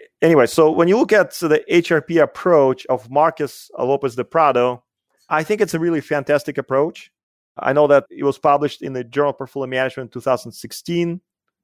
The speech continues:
paper, and also I believe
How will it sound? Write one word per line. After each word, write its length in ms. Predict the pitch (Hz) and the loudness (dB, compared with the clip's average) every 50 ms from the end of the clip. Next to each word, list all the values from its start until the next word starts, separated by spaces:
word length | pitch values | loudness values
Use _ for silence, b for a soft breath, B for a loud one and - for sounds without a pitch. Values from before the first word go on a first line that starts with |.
| _ _ | _ _
paper, 600 | 143 143 139 135 - 139 135 135 131 131 131 135 _ _ _ _ _ _ _ _ _ _ _ _ | -2 -2 -2 -2 -2 -2 0 0 0 -2 -4 -8 _ _ _ _ _ _ _ _ _ _ _ _
and 120 | - 123 127 | -6 -4 0
also 380 | 135 139 143 143 - - 139 | 0 2 0 0 0 0 2
I 80 | 131 123 | 2 2
believe 420 | 123 131 131 135 143 143 139 123 | 2 0 -2 -2 -2 -4 -4 -6